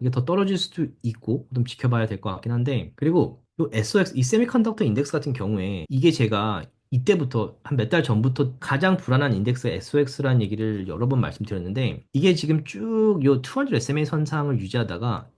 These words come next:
이 모든 에스엠에이들이 요 선상에 모였었어요. 그래서 이렇게 모이고 나면 이 주가가 크게 오르든지 크게 이렇게 떨어지는 경우가 많아요. 근데 이게 요 투 hundred 에스엠에이 밑으로 떨어지고 요 피프티 에스엠에이가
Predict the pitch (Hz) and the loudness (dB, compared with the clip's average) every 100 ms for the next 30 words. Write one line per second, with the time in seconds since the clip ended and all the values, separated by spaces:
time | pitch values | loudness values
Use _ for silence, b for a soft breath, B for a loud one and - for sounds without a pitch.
0 | - 156 110 117 175 220 117 - 170 170 | -2 -2 0 2 2 4 2 0 0 0
1 | 160 139 143 110 110 196 190 160 80 92 | 0 0 0 0 -2 -6 -2 -2 -2 0
2 | 127 127 - - 107 117 123 - B 131 | -2 -2 -12 -12 -4 -2 -2 -4 B 2
3 | 196 208 170 107 131 175 165 117 120 127 | 2 2 2 4 2 2 0 0 0 -2
4 | 82 - 156 131 - - 160 156 - 233 | -4 -4 -4 -4 -6 -2 0 0 -4 2
5 | 240 113 131 113 104 120 - 208 185 214 | 2 4 4 2 -2 -6 -6 -4 -2 -2
6 | 214 - 127 170 208 214 190 160 143 123 | -4 -8 -6 -4 0 2 2 2 0 -2
7 | 90 - 98 92 76 80 - 113 151 180 | -4 -8 -8 -8 -10 -12 -4 0 2 0
8 | - - 113 135 120 113 110 - 226 185 | -4 -2 4 6 6 4 0 0 2 2
9 | 127 143 120 98 120 165 156 120 120 107 | 2 0 -2 -4 -6 -2 -2 0 0 0
10 | - 220 220 135 127 139 120 107 170 | -2 -4 2 2 2 0 0 0 -4